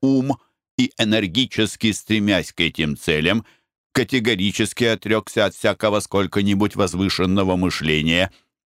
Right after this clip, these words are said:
от всего лучшего в интеллектуальном мире, от мудрости историков и философов, от поэтических грез поэтов – от остроумия, фантазии, размышления, от чувства любви,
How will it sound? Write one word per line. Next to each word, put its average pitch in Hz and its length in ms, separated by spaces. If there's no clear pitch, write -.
от 123 180
всего 120 380
лучшего 135 680
в 120 100
интеллектуальном 107 920
мире, 90 600
от 107 200
мудрости 151 680
историков 117 720
и 101 80
философов, 98 800
от 131 200
поэтических 117 880
грез 92 480
поэтов – 76 640
от 87 200
остроумия, 120 880
фантазии, 101 760
размышления, 87 1040
от 95 200
чувства 131 500
любви, 123 680